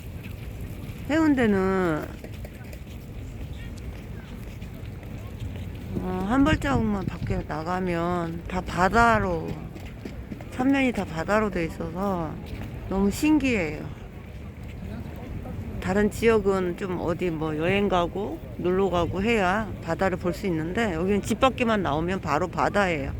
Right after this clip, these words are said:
삼면이 다 바다로 돼 있어요. 바다가 너무 신기합니다. 앞에 집 밖에 바로 아-, 바다가 있다는 게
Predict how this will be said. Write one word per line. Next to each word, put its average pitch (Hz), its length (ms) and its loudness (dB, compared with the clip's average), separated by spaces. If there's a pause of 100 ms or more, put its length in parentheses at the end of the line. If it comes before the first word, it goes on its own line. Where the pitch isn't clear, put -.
(360)
삼면이 302 400 6
다 247 140 -2
바다로 214 500 2
돼 175 140 -4
있어요. 101 460 -6 (1120)
바다가 214 240 0
너무 196 180 2
신기합니다. 214 800 0 (460)
앞에 202 340 4 (120)
집 - 200 -8
밖에 220 300 4
바로 190 420 4
아-, 170 100 2 (340)
바다가 175 300 0
있다는 156 420 -2
게 - 160 -6